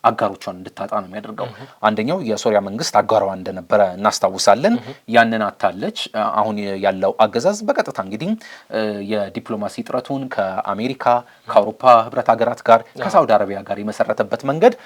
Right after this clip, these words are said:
Speaker 1: ራሽያን በመጠኑም ቢሆን የሚያስኮርፍ እንደሆነ የሚታወቅ ነው። በተመሳሳይ የዚህ የኃይል አስተላለፍ ኢራንን ወደ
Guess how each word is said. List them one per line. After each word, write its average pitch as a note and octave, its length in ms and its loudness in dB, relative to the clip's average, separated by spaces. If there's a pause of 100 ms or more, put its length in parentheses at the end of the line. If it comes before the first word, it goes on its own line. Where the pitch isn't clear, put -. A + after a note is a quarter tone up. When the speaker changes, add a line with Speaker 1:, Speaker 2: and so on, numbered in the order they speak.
(200)
Speaker 1:
ራሽያን B2+ 460 6
በመጠኑም A2 480 2
ቢሆን D3 220 2
የሚያስኮርፍ G2+ 540 -4
እንደሆነ F#2+ 280 -4
የሚታወቅ G#2+ 560 2
ነው። G#3+ 140 2
በተመሳሳይ G3 560 0 (320)
የዚህ C#3+ 260 2 (100)
የኃይል B2 340 6
አስተላለፍ B2+ 460 4
ኢራንን D#3 400 2 (300)
ወደ A#2+ 200 4